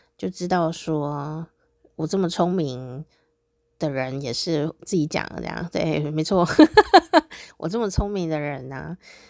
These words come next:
有，连对这个简单的丢东西的事物都做不到。<laughs>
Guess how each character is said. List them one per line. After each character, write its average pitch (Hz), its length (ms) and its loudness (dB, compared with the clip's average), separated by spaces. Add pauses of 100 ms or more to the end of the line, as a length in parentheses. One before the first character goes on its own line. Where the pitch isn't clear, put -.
(1000)
有， 170 220 2 (220)
连 175 420 0 (300)
对 202 240 4
这 190 100 0
个 180 100 2
简 139 220 -6
单 165 160 2
的 165 180 2 (220)
丢 180 160 4
东 180 180 2
西 185 200 0
的 151 80 2
事 180 200 -4
物 170 160 2
都 156 120 0
做 160 180 -2
不 156 80 -12
到。 - 400 -4
<laughs> - 80 -6